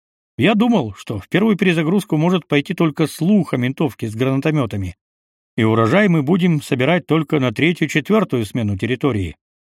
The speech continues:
Одна-две перезагрузки, скорее всего, пройдут в холостую, и только после того, как кто-то случайно обнаружит имущество и начнёт болтать, пойдут слухи о том, что появился счастливчик,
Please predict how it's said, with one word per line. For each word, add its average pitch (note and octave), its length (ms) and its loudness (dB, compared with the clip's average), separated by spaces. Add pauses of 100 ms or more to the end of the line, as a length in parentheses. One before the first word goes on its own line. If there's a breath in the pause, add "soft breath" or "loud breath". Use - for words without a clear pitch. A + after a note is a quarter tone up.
(200)
Одна-две D3+ 480 0
перезагрузки, C#3 640 0
скорее D3 380 -2
всего, D#3 280 0
пройдут C#3+ 340 -2
в - 40 -18
холостую, D#3+ 760 0 (480)
и G#2+ 120 0
только A#2+ 280 0
после B2 300 -2
того, C3+ 320 2
как G2 240 -8
кто-то A#2+ 300 -4
случайно C#3 520 2
обнаружит B2 540 0
имущество C3 500 -2
и A#2+ 60 -2
начнёт B2+ 360 -2
болтать, A#2+ 680 0 (600)
пойдут A#2 360 0
слухи B2+ 360 -2
о B2+ 100 0
том, B2+ 200 0
что G#2+ 220 -8
появился C3+ 640 0
счастливчик, D#3 800 -2